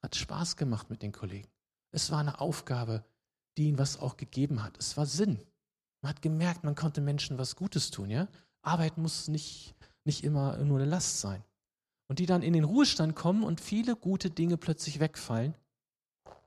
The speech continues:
Und das echt eine Last ist, dieses neue Leben so zu finden. Und ich glaube, dass wir in einer Zeit sind, wo es ein Übermaß an dieser Bedrängnis gibt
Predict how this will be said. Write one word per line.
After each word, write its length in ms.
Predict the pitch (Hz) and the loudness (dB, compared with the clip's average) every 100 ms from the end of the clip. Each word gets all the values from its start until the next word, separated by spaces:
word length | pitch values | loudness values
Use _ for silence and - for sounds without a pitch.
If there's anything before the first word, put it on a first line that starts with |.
| _ _ _ _ - _ _ _ _ _ - | _ _ _ _ -20 _ _ _ _ _ -4
Und 220 | 147 139 | -2 0
das 200 | 131 - - | -4 -8 -8
echt 320 | 151 - - | -10 -8 -4
eine 80 | 135 | -2
Last 400 | 151 190 - - | 0 -2 -4 -6
ist, 300 | 98 - - _ _ - | -8 -8 -14 _ _ -10
dieses 320 | 135 135 - | -6 -4 -4
neue 260 | 139 139 131 | -4 -4 -4
Leben 320 | 131 131 117 | -2 -2 -4
so 140 | 123 | -6
zu 180 | 120 - | -8 -8
finden. 460 | 113 151 131 - 107 _ _ _ _ _ _ _ _ _ _ _ - _ _ _ _ - | -4 -4 -4 -6 -16 _ _ _ _ _ _ _ _ _ _ _ -20 _ _ _ _ -4
Und 80 | 139 | -4
ich 120 | - | -2
glaube, 520 | 127 156 202 185 269 - _ | 2 2 4 4 2 -6 _
dass 220 | - 156 - | -2 0 2
wir 80 | |
in 80 | 156 | 2
einer 260 | 143 147 139 | 2 2 0
Zeit 380 | - 160 196 - | 0 2 2 2
sind, 400 | 160 190 202 - - | 0 0 -2 -8 -2
wo 140 | 143 | -2
es 200 | 147 - | -2 -4
ein 180 | 143 143 - | -4 -4 2
Übermaß 720 | 196 202 190 151 139 170 - | 4 6 4 4 0 -2 -4
an 160 | 143 139 | -4 -2
dieser 200 | 139 139 | 0 0
Bedrängnis 540 | 131 127 139 180 - | 0 -2 0 -2 -2
gibt 300 | 233 - | -6 -8